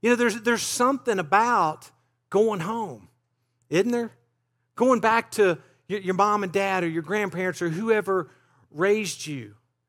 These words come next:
There's just something about that that's so peaceful. E-, even if your parents don't live in the same place where you grew up in,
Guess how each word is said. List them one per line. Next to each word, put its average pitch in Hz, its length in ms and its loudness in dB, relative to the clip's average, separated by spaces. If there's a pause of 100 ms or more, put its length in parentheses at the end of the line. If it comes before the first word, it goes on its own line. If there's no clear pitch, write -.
(140)
There's 220 160 -6
just 240 200 -4
something 240 440 0
about 208 420 -2
that 180 200 0
that's 160 180 -8
so 208 280 0
peaceful. - 720 -8
E-, 262 180 0
even 330 180 2
if 330 100 -2
your 285 120 -4
parents 254 420 0
don't 233 320 0
live 240 260 2 (300)
in 220 140 0
the 208 100 0
same 240 280 0
place 220 360 -2
where 214 100 -8
you 214 180 -6
grew 202 320 0
up 240 220 -2
in, 170 360 -4